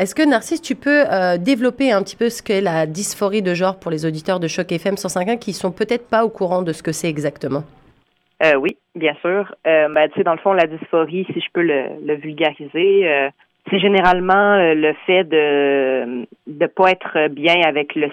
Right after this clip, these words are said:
Speaker 2: sexe, euh, qui nous a été assigné à la naissance. Euh, ça peut se traduire par, euh, plusieurs, euh, plusieurs choses différentes.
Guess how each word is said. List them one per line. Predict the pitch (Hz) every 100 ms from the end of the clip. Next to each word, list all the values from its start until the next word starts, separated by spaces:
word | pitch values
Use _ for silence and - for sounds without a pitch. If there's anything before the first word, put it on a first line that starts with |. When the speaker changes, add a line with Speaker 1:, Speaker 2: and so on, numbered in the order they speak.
| -
Speaker 2:
sexe, | 175 170 - -
euh, | 156 143
qui | 143 -
nous | 147
a | 143
été | 143
assigné | 160 156 - 165
à | 170
la | 151
naissance. | 139 135 143 208 262 _ _ _ _ _ -
Euh, | 147 147 143 143 -
ça | 139
peut | 139 160
se | -
traduire | 151 147 170 170
par, | 151 139
euh, | 147 139
plusieurs, | - 156 139 151 160 156 143
euh, | 139 123 95 53 50 - -
plusieurs | - 160 151 147 147
choses | - 160 156
différentes. | 143 - 143 135 175